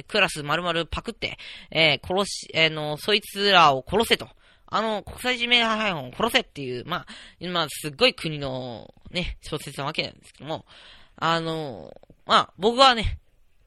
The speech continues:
それを見た瞬間、四秒で撮ったね。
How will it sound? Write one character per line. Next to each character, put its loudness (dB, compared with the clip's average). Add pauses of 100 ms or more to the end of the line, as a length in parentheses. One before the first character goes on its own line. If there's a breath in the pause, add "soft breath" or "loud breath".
(140)
そ 12
れ 10
を 8
見 -4
た -2
瞬 0
間、 4 (380 loud breath)
四 4
秒 10
で -2
撮 0
っ -2
た -10
ね。 -6